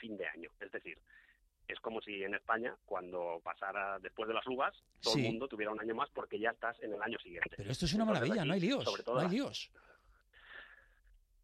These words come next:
Speaker 1: Bueno, a ver, eh, el pro-, el, la, el motivo de esto, en realidad, es para hacer a la gente casarse antes.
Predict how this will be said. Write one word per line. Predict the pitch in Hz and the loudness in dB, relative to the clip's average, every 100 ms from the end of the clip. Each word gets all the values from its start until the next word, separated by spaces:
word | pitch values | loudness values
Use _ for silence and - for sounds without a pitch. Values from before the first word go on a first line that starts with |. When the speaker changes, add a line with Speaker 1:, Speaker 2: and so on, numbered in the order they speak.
| - | -10
Speaker 1:
Bueno, | 170 185 170 180 117 | 0 2 2 -2 -2
a | 110 | 2
ver, | 151 104 - - 185 | 2 0 -8 0 2
eh, | 113 113 | 2 0
el | 117 | -2
pro-, | 120 123 - | -2 -2 -4
el, | - - | -16 -14
la, | 139 135 139 - - 131 - | -4 4 4 4 -2 -8 -4
el | 143 | -2
motivo | 147 151 214 240 | 0 0 2 2
de | 135 156 | 2 -2
esto, | - 220 247 - - _ _ | -2 -2 -2 -10 -20 _ _
en | 117 | -2
realidad, | 113 110 113 156 | 2 2 2 2
es | |
para | - 120 | 2 0
hacer | 143 135 | 2 2
a | |
la | 113 | 2
gente | 131 127 | 0 -2
casarse | - 95 127 - 135 - - | -6 -2 -2 -2 -6 -4 -4
antes. | 107 - | -4 -6